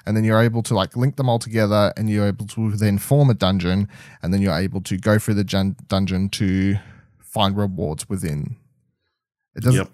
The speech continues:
Speaker 1: it doesn't seem like a thing where you'll be able to, like, make dungeons and share them with your friends or something. It just seems like an extra way for you to do dungeons and seek out
Speaker 2: I guess.
Speaker 1: stuff. Uh, sure.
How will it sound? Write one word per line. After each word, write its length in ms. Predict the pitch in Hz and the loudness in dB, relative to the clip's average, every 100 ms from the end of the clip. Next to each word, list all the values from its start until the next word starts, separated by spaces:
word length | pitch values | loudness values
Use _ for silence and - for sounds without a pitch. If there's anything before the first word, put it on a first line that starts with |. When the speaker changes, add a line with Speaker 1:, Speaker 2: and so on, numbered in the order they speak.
| - | -4
Speaker 1:
it 60 | 113 | 2
doesn't 200 | 135 139 | 4 4
seem 160 | 147 | 6
like 200 | 131 113 | 6 4
a 100 | 113 | 2
thing 260 | 104 117 107 | 0 0 0
where 100 | 101 | 0
you'll 160 | 104 101 | 0 0
be 120 | 101 | 0
able 80 | 95 | -2
to, 100 | 98 | -2
like, 200 | 82 - | -4 -2
make 240 | 113 117 | -2 0
dungeons 400 | - 110 107 101 | 0 0 0 -2
and 100 | 90 | -2
share 240 | - 104 101 | -2 0 0
them 120 | 104 | -2
with 100 | 101 | -4
your 80 | 98 | -6
friends 380 | - 101 101 101 | -4 -2 -2 -4
or 40 | |
something. 280 | - 98 98 | -6 -4 -4
It 120 | 90 | -4
just 200 | 113 110 | -4 -2
seems 180 | 98 101 | -2 -2
like 140 | 98 | -4
an 100 | 104 | -6
extra 320 | - - - | -6 -8 -6
way 160 | 101 98 | -2 -2
for 140 | 101 | -4
you 200 | 101 87 - | -6 -6 -6
to 360 | 104 92 95 - _ _ _ _ _ _ _ _ - - _ _ - | -4 -2 -4 -8 _ _ _ _ _ _ _ _ -20 -20 _ _ -6
do 100 | 107 | -4
dungeons 640 | 110 143 190 220 220 196 | 0 0 0 -2 -2 -4
and 120 | 117 | -4
seek 300 | - 135 131 | -2 -4 0
out 240 | 135 135 - _ - - | 0 0 -4 _ -18 -8
Speaker 2:
I 60 | 107 | -6
guess. 420 | - 110 123 113 | 0 2 4 2
Speaker 1:
stuff. 840 | - 165 214 - - - - - - | 0 0 0 -6 -14 -18 -18 -14 -2
Uh, 320 | 147 135 135 | 2 4 4
sure. 280 | 127 - - | 4 2 2